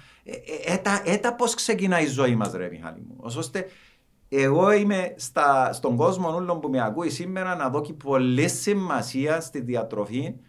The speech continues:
και, ε, πρώτα διατροφή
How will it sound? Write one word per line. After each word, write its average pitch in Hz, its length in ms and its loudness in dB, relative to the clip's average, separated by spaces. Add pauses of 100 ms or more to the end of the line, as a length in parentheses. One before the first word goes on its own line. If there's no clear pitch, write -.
(200)
και, - 180 -2
ε, - 680 -2 (140)
πρώτα 160 320 4
διατροφή 135 600 0